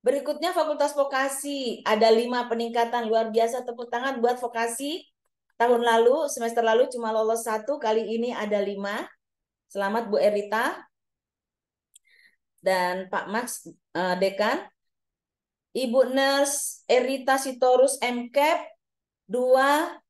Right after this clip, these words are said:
R K K, yaitu Keperawatan Jiwa dan Psikologi, dengan praktisi Emma Desi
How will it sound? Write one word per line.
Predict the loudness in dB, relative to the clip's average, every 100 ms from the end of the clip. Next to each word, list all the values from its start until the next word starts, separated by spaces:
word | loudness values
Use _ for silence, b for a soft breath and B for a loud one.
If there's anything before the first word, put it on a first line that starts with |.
| -4
R | -4 -2
K | -2 -2 0
K, | 0 2
yaitu | 2 2 2 0
Keperawatan | -2 -2 0 2 0 -2 -6
Jiwa | -6 -2 0 2
dan | 0 -2 -6
Psikologi, | -10 -2 0 2 0 -6 -8 -8 -10 _ _ _
dengan | -4 -2 0 -2
praktisi | 0 -2 0 -4 -4 -4 -4 -4 -2
Emma | -2 -2 0 0 4
Desi | 6 6 4 -2 -2 -2 -4 -8